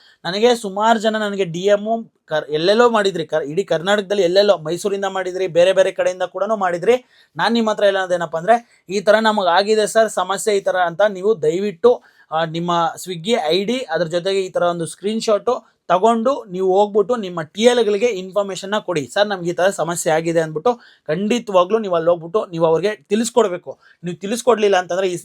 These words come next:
ಇಂಥ ಸಮಸ್ಯೆಗಳು ಸಾಲ್ವ್ ಆಗಲ್ಲ. ನಾನ್ ನಿನ್ನೆ, ನಾನು ಅಲ್ಲಿ ಕೇಳಿದೆ, "ಸರ್, ಇಡೀ, ಇಡೀ ಕರ್ನಾಟಕದಲ್ಲಿ ಸುಮಾರು, ಸುಮಾರು ಜನಕ್ಕೆ ಈ ತರ ಆಗಿದೆ" ಅಂದಾಗ ಅವ್ರು ಹೇಳಿದ್ದೇನಪ್ಪ ಅಂದ್ರೆ, "ನನ್ ಝೋನ್ದು ನಾನ್ ಮಾಡ್ಕೊಡ್ತೀನಿ ಸರ್, ಬೇರೆದೆಲ್ಲ ನಾನ್ ಮಾಡಕ್ಕಾಗಲ್ಲ, ನನಗೆ ಅದು ಅಟ-, ಅಥಾರಿಟೀಸು ಇಲ್ಲ,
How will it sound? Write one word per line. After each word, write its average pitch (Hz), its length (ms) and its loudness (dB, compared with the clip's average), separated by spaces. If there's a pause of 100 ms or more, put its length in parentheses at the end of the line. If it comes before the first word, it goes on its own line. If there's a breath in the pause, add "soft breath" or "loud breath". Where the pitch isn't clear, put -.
ಇಂಥ 165 160 -4
ಸಮಸ್ಯೆಗಳು 185 520 -4
ಸಾಲ್ವ್ 170 280 0
ಆಗಲ್ಲ. 143 220 -4
ನಾನ್ 175 240 -2
ನಿನ್ನೆ, 208 240 -2
ನಾನು 196 140 -2
ಅಲ್ಲಿ 165 140 -2
ಕೇಳಿದೆ, 180 340 2
"ಸರ್, 170 160 -4
ಇಡೀ, 156 240 -6
ಇಡೀ 151 380 -4
ಕರ್ನಾಟಕದಲ್ಲಿ 185 580 -4
ಸುಮಾರು, 175 500 0
ಸುಮಾರು 185 340 -4
ಜನಕ್ಕೆ 185 260 -8
ಈ 170 40 -16
ತರ 170 120 -2
ಆಗಿದೆ" 175 260 -2
ಅಂದಾಗ 156 220 -6
ಅವ್ರು 156 200 0
ಹೇಳಿದ್ದೇನಪ್ಪ 160 340 -6
ಅಂದ್ರೆ, - 480 -8 (100)
"ನನ್ 190 220 -4
ಝೋನ್ದು 220 300 4
ನಾನ್ 185 160 -4
ಮಾಡ್ಕೊಡ್ತೀನಿ 160 520 -6
ಸರ್, 208 160 0 (300 soft breath)
ಬೇರೆದೆಲ್ಲ 180 380 2
ನಾನ್ 170 200 -6
ಮಾಡಕ್ಕಾಗಲ್ಲ, 156 520 -2
ನನಗೆ 170 220 -4
ಅದು 147 100 0
ಅಟ-, 131 180 -4
ಅಥಾರಿಟೀಸು 180 720 0
ಇಲ್ಲ, 170 140 -2